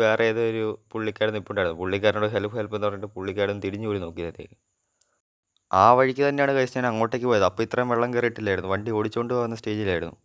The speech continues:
പോയി പോയി ഫോണാണെങ്കിൽ അനങ്ങുന്നില്ല, വെള്ളം വീണ് വീണ്. എന്നിട്ടാണ് വഴി തെറ്റിപ്പോയി. തിരിച്ചു വന്നപ്പോഴത്തേനും ആ വഴി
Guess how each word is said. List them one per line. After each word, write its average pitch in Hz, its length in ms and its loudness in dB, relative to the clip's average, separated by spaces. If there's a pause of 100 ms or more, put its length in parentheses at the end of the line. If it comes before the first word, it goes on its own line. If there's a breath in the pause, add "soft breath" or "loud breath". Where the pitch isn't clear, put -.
(500)
പോയി 107 180 6 (120)
പോയി 131 140 6 (100)
ഫോണാണെങ്കിൽ 131 600 4
അനങ്ങുന്നില്ല, 117 420 -2 (100)
വെള്ളം 104 280 0
വീണ് 95 220 -2
വീണ്. 90 180 -8 (600)
എന്നിട്ടാണ് 110 440 4
വഴി 113 180 4
തെറ്റിപ്പോയി. 104 440 -2 (240)
തിരിച്ചു 117 340 0
വന്നപ്പോഴത്തേനും 127 580 4
ആ 120 100 8
വഴി 127 180 2